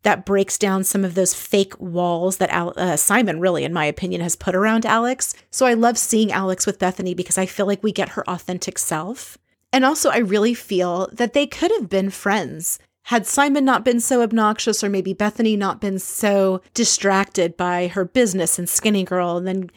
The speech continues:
getting pregnant and getting married and all of these things, I really think she and Alex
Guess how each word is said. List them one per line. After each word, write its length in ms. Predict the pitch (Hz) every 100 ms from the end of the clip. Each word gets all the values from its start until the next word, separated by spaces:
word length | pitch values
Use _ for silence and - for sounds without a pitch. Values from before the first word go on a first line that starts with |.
| -
getting 260 | 190 190
pregnant 380 | 190 269 208 165
and 100 | 165
getting 220 | 190 180
married 260 | 196 190 175
and 100 | 170
all 160 | 190 196
of 100 | 175
these 200 | 185 175
things, 220 | 180 185 -
I 60 |
really 320 | 381 640 508
think 240 | 294 247 226
she 220 | - 220
and 100 | 185
Alex 480 | 147 170 165 -